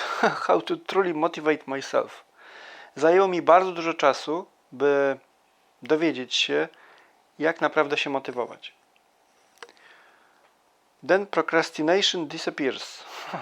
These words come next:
<laughs> Wtedy odkładanie na później znikło. I wish they had taught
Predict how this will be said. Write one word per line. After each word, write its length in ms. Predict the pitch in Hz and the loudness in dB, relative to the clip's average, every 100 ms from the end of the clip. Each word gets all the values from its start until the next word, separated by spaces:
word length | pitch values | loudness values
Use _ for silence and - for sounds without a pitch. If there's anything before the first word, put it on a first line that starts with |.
| - | -14
<laughs> 720 | - - - - - _ _ | -16 -14 -14 -16 -20 _ _
Wtedy 560 | - 175 160 156 143 - - | -6 -2 2 4 2 0 -6
odkładanie 500 | 147 - 170 165 147 | -2 2 4 4 2
na 80 | |
później 320 | 139 160 151 139 | -2 -6 -6 -6
znikło. 440 | 139 131 117 - - - - - - - _ _ _ _ _ _ - - - _ - - - - 139 | -8 -8 -10 -10 -14 -20 -20 -20 -20 -20 _ _ _ _ _ _ -20 -20 -20 _ -20 -20 -10 0 2
I 60 | 160 | 2
wish 220 | 160 147 | 0 2
they 200 | 151 151 | 2 4
had 380 | 165 151 - - | 2 2 0 4
taught 340 | 156 156 | 4 4